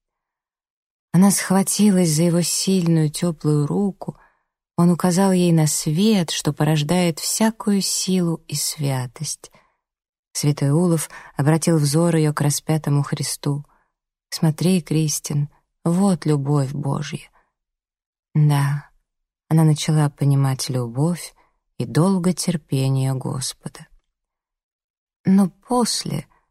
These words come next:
снова отвратилась от света и замкнула пред ним свое сердце. И теперь в душе ее ничего не осталось, кроме нетерпения,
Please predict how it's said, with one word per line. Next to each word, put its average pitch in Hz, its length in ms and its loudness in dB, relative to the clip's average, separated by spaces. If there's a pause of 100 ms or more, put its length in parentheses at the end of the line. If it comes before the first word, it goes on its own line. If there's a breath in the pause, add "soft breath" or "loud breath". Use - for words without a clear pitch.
(320)
снова 185 640 4
отвратилась 156 760 0
от 147 140 -2
света 165 520 -2 (440 soft breath)
и 170 60 2
замкнула 170 600 4
пред 147 240 0
ним 170 160 4
свое 156 320 0
сердце. - 640 -4 (720 soft breath)
И 160 60 -4
теперь 185 560 2
в 143 80 -2
душе 185 560 0
ее 175 80 2
ничего 175 500 0
не 196 180 4
осталось, 180 760 0
кроме 160 320 4
нетерпения, 165 1080 2